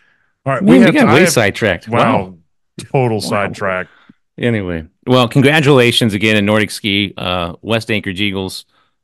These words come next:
Speaker 2: taking the, uh, this year's championship. I think last year they were actually the runners-up, maybe? Like, they
Speaker 1: Uh,
Speaker 2: lost
Speaker 1: I
Speaker 2: in a heartbreaking fashion, I think, last year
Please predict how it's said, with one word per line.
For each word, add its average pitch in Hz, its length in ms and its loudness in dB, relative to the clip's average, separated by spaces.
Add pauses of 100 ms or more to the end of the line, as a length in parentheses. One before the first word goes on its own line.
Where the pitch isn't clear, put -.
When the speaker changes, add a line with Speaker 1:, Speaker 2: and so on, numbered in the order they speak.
(140)
Speaker 2:
taking 104 400 -2
the, 90 280 0
uh, 85 180 -2 (360)
this 113 220 -4
year's 107 180 -2
championship. 104 580 -4
I 131 120 -2
think 202 280 -6
last 135 380 -2
year 131 180 -6
they 117 140 -4
were 139 160 -6
actually 123 720 -6 (480)
the 101 200 -4
runners-up, 104 540 -4
maybe? 220 380 -4 (480)
Like, 104 160 -8
they 147 100 -2
Speaker 1:
Uh, - 60 -2
Speaker 2:
lost 131 440 0
Speaker 1:
I 147 80 0
Speaker 2:
in 143 60 0
a 113 80 -4
heartbreaking 151 540 -6
fashion, 113 440 -6
I 95 80 -6
think, 92 280 -12 (140)
last 104 360 -6
year 82 260 -10